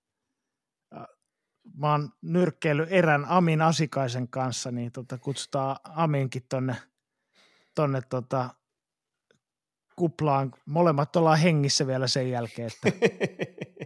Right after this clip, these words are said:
Speaker 2: Tota
Speaker 1: se, se, se, sen verran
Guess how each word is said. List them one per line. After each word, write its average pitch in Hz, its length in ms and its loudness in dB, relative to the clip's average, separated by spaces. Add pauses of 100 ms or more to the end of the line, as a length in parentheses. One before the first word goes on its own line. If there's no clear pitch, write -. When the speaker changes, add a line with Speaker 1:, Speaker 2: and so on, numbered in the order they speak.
(2500)
Speaker 2:
Tota 107 500 -2
Speaker 1:
se, - 240 0
se, 220 280 2
se, 220 260 2
sen 202 280 4
verran 180 380 4